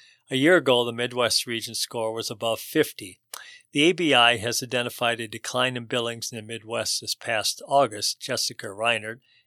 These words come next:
A I A Iowa's executive director, said in a prepared statement. The only market sector seeing growth is commercial industrial.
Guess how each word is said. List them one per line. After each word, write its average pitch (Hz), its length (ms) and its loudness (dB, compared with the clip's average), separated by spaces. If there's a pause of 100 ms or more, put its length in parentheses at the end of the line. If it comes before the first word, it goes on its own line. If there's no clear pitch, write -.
A 127 180 0
I 113 140 4
A 117 580 -4
Iowa's 117 420 2
executive 110 580 -8
director, 113 360 -4
said 123 340 0
in 127 180 -10
a 120 60 -10
prepared 110 500 -8
statement. 104 520 -2 (260)
The 151 80 4
only 156 140 8
market 139 420 8
sector 127 400 2
seeing 117 420 0
growth 131 380 0
is 117 160 -4
commercial 117 600 -4
industrial. 113 840 -2